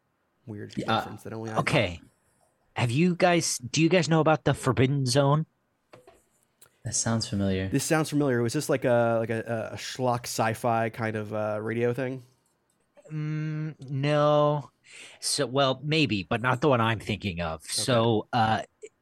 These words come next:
Speaker 3: Tyler, help me out here. Danny Elfman.
Speaker 2: Yes.
Speaker 1: Mm-hmm,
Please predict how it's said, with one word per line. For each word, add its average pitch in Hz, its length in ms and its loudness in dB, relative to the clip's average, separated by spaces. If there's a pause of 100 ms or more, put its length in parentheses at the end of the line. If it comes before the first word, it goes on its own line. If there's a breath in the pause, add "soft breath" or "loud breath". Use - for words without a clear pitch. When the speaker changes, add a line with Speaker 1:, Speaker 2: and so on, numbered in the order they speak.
(440)
Speaker 3:
Tyler, 135 260 0
help 143 180 2
me 120 120 2
out 107 120 2
here. 90 160 -2 (260)
Danny 170 300 4
Elfman. 95 440 -2 (580)
Speaker 2:
Yes. 95 380 -6
Speaker 1:
Mm-hmm, 151 260 -2